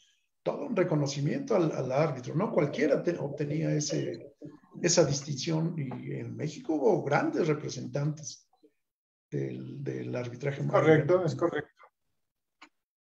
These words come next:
Speaker 2: Es correcto. Y bueno, le toca a Jorgito.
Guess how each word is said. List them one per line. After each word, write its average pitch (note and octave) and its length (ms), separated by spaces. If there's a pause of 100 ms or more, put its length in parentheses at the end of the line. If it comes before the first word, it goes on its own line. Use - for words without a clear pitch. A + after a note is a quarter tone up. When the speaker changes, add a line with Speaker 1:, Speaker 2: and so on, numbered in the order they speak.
(280)
Speaker 2:
Es C#3 160
correcto. D#3 680 (300)
Y D#3 80
bueno, G3 520 (1200)
le E3 200 (180)
toca G3 460
a D#3+ 280
Jorgito. F#3+ 920